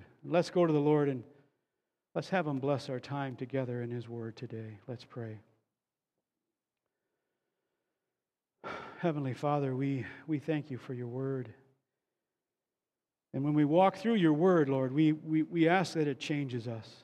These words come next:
that when we read it and, and, and, and meditate on it, Lord, that we change.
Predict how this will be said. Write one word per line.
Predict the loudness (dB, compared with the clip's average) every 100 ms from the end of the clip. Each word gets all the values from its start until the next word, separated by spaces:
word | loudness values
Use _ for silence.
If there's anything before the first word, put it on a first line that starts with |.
| _ _ _ _ _ _ _ _
that | -4
when | -2 -2
we | -2
read | 4 6 6
it | 4 0 -12
and, | -10 -12 -18 _ _ _ _
and, | -8 -6
and, | -8 -10 -8
and | -6
meditate | 2 4 4 4 2
on | 0
it, | -4
Lord, | -4 -6 -6
that | -6
we | -6
change. | -6 -6 -8 -10 -20